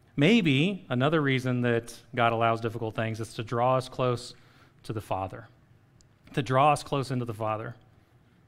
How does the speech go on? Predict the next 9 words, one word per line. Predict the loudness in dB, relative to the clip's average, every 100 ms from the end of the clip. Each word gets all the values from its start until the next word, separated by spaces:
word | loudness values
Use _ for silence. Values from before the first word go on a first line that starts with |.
| _ _ _ _ _ _ _
He | 0 2
is | 4
a | 2
Father | 0 4 8 8 6 2 0 0
that | 0
actually | 2 0 -2 -4
draws | -4 0 2 4 2 0
us | 0 0 -2 -8
in. | -6 -6 -6 -12